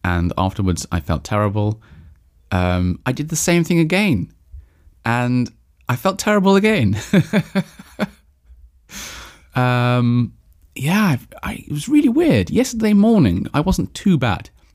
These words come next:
I thought, I thought I was getting better. I was on the mend. But then, um,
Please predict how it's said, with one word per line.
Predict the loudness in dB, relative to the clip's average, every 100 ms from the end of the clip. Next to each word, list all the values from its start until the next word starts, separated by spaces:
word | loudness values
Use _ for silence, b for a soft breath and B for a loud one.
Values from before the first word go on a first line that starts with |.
| -12
I | -12
thought, | -4 -4 -4 _ _ -8
I |
thought | -4 -2 0
I |
was | 0
getting | 0 -2 0
better. | -4 -4 -8 -4
I |
was | -6 -2
on | 2
the | 2
mend. | 2 0 -6 -10 B B B B B -4
But | -2
then, | 0 2 4 4 2 0 _ _
um, | -2 0 2 2 2 0